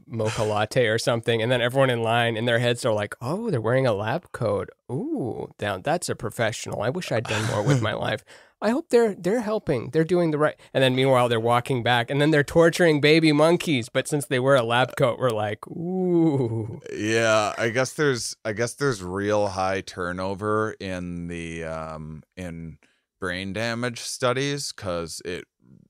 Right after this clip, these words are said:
Speaker 2: amounts to literally just, like, clonking a rat over the head <laughs> with, with something to s-,
Speaker 1: And then checking
Speaker 2: to
Speaker 1: off your
Speaker 2: see
Speaker 1: data
Speaker 2: what
Speaker 1: point, like,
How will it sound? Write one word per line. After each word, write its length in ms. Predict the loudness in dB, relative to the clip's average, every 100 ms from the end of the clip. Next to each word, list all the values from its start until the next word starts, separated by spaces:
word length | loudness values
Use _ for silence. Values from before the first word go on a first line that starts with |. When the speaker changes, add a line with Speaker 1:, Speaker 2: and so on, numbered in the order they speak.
| _ -10
Speaker 2:
amounts 520 | -8 -6 -8 -8 -10
to 140 | -6
literally 520 | -6 -6 -6 -6 -8 -10
just, 240 | -10 -8
like, 240 | -10 -10 _
clonking 520 | -6 -6 -6 -12 -8
a 60 | -6
rat 340 | -4 -4 -6 -6
over 240 | -6 -4 -4
the 100 | -2
head 300 | -2 -2 0
<laughs> 20 |
with, 400 | -2 2 2 4
with 360 | 4 2 0 -2
something 680 | -2 0 0 -2 -2 0 -4
to 120 | -6
s-, 200 | 0 2
Speaker 1:
And 160 | 2 4
then 160 | 4 6
checking 360 | 4 6 6
Speaker 2:
to 40 | 8
Speaker 1:
off 200 | 6 6
your 140 | 6
Speaker 2:
see 60 | 6
Speaker 1:
data 300 | 6 6 6
Speaker 2:
what 80 | 6
Speaker 1:
point, 300 | 6 6 4
like, 240 | 4